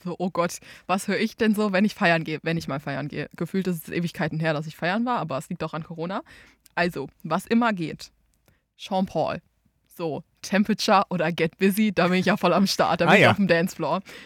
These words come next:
Speaker 1: Genau. Ansonsten hab ich noch aufgeschrieben, Gasolina von Daddy Yankee.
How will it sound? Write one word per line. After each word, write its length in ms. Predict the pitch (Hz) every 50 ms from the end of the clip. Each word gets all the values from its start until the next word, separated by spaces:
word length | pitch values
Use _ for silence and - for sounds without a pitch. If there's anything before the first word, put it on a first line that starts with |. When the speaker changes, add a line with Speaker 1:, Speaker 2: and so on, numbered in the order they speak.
| - _
Speaker 1:
Genau. 320 | - 233 220 190 165 165 - - -
Ansonsten 720 | - - 208 208 190 175 175 180 226 226 - - 262 320 320 -
hab 100 | 214 226 208
ich 40 | 220
noch 100 | 196 127
aufgeschrieben, 500 | 208 208 - 214 - - 202 202 196 - _ _ _ - - _ _ _ _
Gasolina 760 | - 208 202 - - 196 185 180 185 185 180 180 180 196 277 359
von 280 | - 226 208 196 190
Daddy 260 | 165 196 175 170 180
Yankee. 580 | 170 151 151 151 160 165 170 - 233 240 269 294